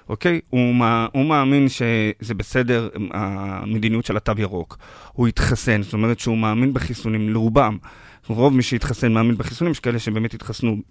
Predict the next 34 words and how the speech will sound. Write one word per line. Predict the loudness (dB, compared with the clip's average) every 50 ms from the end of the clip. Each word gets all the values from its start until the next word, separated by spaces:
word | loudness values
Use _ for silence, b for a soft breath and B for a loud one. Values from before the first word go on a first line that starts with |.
| B B B B B B B 0
כי, | 2 4 4 4 4 0 -6 -14 -8
כי | -4 -2
הם | 0 0 0 -2
לחצו | -4 -4 -4 -2 0 2 2
עליהם, | 4 4 2 0 0 -2 -4 -4
או | -6 -6 -6
כי | -6 -4
הם | -2 -2
הרגישו | -2 -4 -4 -6 -8 -8 -8
שהם | -8 -6 -6 -6 -6 -8 -10 -10 -8
נכפים | -8 -8 -8 -8 -4 -2 0 2 2
לזה. | 2 2 0 0 -2 B B B B B B B B B B B B -6
ואני | 0 2 2 2 2 2 4 4 6 6
לא | 6 6 6 6 4 2 0 -2
רואה | -4 -4 -2 0 2 4 4 6 6 6 4 2
או | 0 0
מדבר | 0 0 0 -2 -2 0 2 2 4 2 2 0 -2 -6 -6 -6
עם | -4 -2 0 0
האנשים | 0 0 0 -2 -2 -4 -4 -2 0 0 0 0 0
מהצד | 0 -2 -2 -4 -4 -6
השני, | -4 -2 0 0 2 2 2 0 -2 b b b _
אבל | -6 -4 -2 -2 -2
הם | -2 -4
קיימים, | -2 0 2 2 4 4 2 2
אני | 2 0 0
יודע, | 0 2 2 2 2
כן, | 0 -2 -8 -6 -2
כן | 0 0 2
רואה | 2 0
אותם | 0 -2 -2 -4 -4
בפייסבוק, | -4 -4 -6 -4 -4 -6 -6 -6
למרות | -6 -6 -6 -6
שלכולם | -6 -8 -8 -6 -6 -4 -4 -4
עשיתי | -6 -8 -12 -18 -20 -20 -20